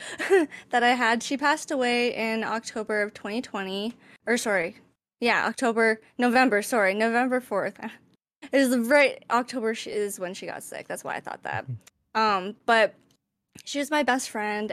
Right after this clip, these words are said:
Speaker 1: and honestly, I'm pretty sure that's why I'll never, like, think of any animal as better than a cat. 'Cause she was, like, the best, honestly. Like, with me being sick, a lot of the time I'll be getting sick very frequently.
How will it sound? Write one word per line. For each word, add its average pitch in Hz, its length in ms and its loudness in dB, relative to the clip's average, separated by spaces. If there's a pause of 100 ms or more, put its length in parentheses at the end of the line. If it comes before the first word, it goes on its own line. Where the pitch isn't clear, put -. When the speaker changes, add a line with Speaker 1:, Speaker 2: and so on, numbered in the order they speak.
Speaker 1:
and 208 400 -2 (200)
honestly, 247 680 0
I'm 247 240 2
pretty 349 260 2
sure 311 160 2
that's 262 180 4
why 233 260 4
I'll 220 180 2
never, 208 340 2
like, 208 260 -2
think 240 200 0
of 240 120 2
any 240 240 4
animal 226 360 2
as 214 120 -2
better 220 280 2
than 220 180 -2
a 220 60 -4
cat. 202 440 -6 (420)
'Cause 339 120 0
she - 140 0
was, 453 100 4
like, 339 200 0
the 269 100 2
best, 190 640 0
honestly. 240 480 0
Like, 247 200 0 (500)
with 262 180 -2
me 294 160 4
being 302 240 2
sick, 240 520 0 (200)
a - 100 -2
lot 247 140 4
of 240 60 -2
the 262 80 2
time 233 500 -2
I'll 226 140 0
be 226 460 -4 (640)
getting 226 240 0
sick 233 240 -4
very 220 540 0
frequently. 214 880 -4